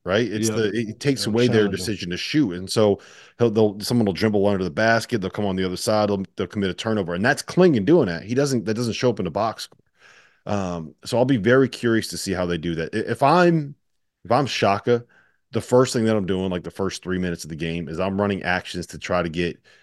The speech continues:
Speaker 1: um, Oso diving to the rim at Clingan to try to get him in foul trouble, 'cause that has been the biggest knock on him the last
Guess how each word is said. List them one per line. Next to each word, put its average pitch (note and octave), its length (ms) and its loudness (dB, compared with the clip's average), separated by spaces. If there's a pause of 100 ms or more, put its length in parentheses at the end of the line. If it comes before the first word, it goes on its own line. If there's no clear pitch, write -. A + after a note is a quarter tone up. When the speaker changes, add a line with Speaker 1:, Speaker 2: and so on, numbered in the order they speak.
(160)
Speaker 1:
um, E2 280 -6
Oso F#2 400 -2
diving F#2 340 0
to F#2+ 100 -6
the E2+ 80 -6
rim F2+ 320 -4
at F#2 220 -4
Clingan F#2+ 560 -4
to F#2 100 -6
try F2 260 -2
to E2+ 60 -6
get E2 160 -6
him D#2 100 -8
in D2 60 -12
foul C2+ 280 -16
trouble, - 260 -18
'cause F2+ 160 -8
that G2+ 160 4
has - 80 -2
been F#2 280 -4 (400)
the F#2+ 100 -6
biggest A2 480 0
knock F2+ 260 -4
on E2 80 -4
him D#2 440 -8
the F2 60 -6
last E2+ 480 -2